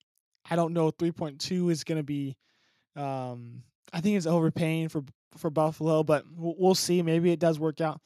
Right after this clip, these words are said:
Clifton, I think that's a great signing. Three years, three point three million annual. Uh, I think Clifton will definitely, uh,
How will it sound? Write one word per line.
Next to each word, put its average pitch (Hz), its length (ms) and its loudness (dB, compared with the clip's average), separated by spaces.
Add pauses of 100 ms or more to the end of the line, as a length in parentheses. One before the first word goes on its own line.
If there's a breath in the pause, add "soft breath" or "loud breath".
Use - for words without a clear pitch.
(500 soft breath)
Clifton, 240 440 2
I 214 100 2
think 202 160 -2
that's 190 160 0
a 170 60 -4
great 180 260 -2
signing. 170 380 -2
Three 170 180 0
years, 160 400 0
three 160 140 -4
point 156 340 -8
three 156 160 -4
million 143 420 -6
annual. 143 520 -6 (1040)
Uh, 156 120 -2
I 143 100 -2
think 180 180 -6
Clifton 160 360 -4
will 147 80 0
definitely, 147 520 0
uh, 131 220 -4